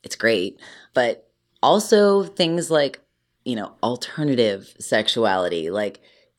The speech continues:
kink and public sex and group sex and all of that, all of that, so long as it's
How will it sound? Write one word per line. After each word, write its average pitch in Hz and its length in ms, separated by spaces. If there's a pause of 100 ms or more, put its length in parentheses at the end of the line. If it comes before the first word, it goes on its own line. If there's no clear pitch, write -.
kink 135 600 (100)
and 110 800
public 131 380
sex 80 400
and 107 140
group 143 180
sex 95 220
and - 80
all 127 180
of 131 60
that, 135 300
all 104 200
of 143 140
that, - 320
so 127 160
long 117 340
as 110 140
it's - 320